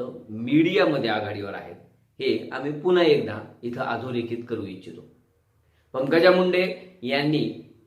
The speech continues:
मध्यंतरी, म्हणजे तीन चार दिवसापूर्वी देवेंद्र फडणवीस यांची त्यांच्या बंगल्यावर जाऊन भेट घेतली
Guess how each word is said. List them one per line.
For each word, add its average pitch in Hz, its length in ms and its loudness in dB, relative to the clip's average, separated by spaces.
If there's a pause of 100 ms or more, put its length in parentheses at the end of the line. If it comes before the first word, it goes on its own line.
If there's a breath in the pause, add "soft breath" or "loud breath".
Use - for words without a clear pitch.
(800)
मध्यंतरी, 131 480 0
म्हणजे 131 260 -4
तीन 127 200 -10
चार 131 160 -2
दिवसापूर्वी 120 640 -4 (560)
देवेंद्र 127 460 -4
फडणवीस 120 640 -2
यांची 120 540 -4
त्यांच्या 110 260 -6
बंगल्यावर 107 420 -2
जाऊन 107 240 -8
भेट 131 180 -2
घेतली 131 500 -8